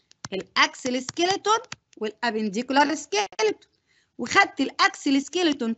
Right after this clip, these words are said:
consists of three parts، السكال، الباك بون، الريب كيج، السكال والباك بون والريب كيج، أوكي؟ واتعرفت على السكال وقلت إنها إيه يا مس؟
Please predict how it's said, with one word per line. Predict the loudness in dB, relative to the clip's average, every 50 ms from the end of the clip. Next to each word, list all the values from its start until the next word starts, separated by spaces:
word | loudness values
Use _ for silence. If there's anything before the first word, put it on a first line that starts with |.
| -2
consists | -2 -2 0 0 0 0 0 0 -2 -2 -2 2 4
of | 6 6 4 2 -4 _ _ -20 -20 _ _ -14 -8
three | -4 -2 -2 2
parts، | 6 8 8 10 8 6 4 -4 -14 -16 -16 -18 _ _ _ _ _ _ _ _ -14 -8
السكال، | -6 -4 -2 -2 -2 -4 -4 -4 2 6 6 6 6 4 0 -4 -10 -18 _ _ _ -20 -20 _ _ _ _ _ -6
الباك | -6 0 4 6 6 6 6 2
بون، | -2 -2 0 0 2 4 4 2 2 0 -4 -10 _ _ _ _ _ -6
الريب | -4 -2 -2 -2 -2 -4
كيج، | -4 -2 0 0 0 0 -2 -6 -8 -12 -16 -18 _ _ _ _ _ _ _ -16
السكال | -14 -14 -14 0 4 6 6 6 6 2 -6 -16 _ _ _ _ _ _ _
والباك | -10 -8 -8 -6 0 2 2 2 2 0
بون | -4 -4 -2 0 0 2 2 2 2 0 -2 -8 _ _ _ _
والريب | -8 -8 -6 -4 -4 -4 -4 -4 -4
كيج، | -2 0 0 0 0 -2 -6 -10 -14 -18 -20 _ _ _ _ _ -12 -12
أوكي؟ | -12 -4 2 4 4 4 4 2 -4 -10 _ _ _ _ _ _ _ _ _ _ _ _ _
واتعرفت | -2 -2 0 0 2 2 2 2 2 -2 0 4 4 4 4 4 -2 -4
على | 0 4 6 6 6 4
السكال | 2 -2 -6 -6 -10 -2 4 6 6 6 4 2 -2 _ _ _ _ _ _ _ -8
وقلت | -2 0 0 0 0 -2 -4
إنها | -4 -2 -2 0 0 0
إيه | 0 2 2
يا | 4 4
مس؟ | 6 6 4 4 2 -2 -8 -16 -18 _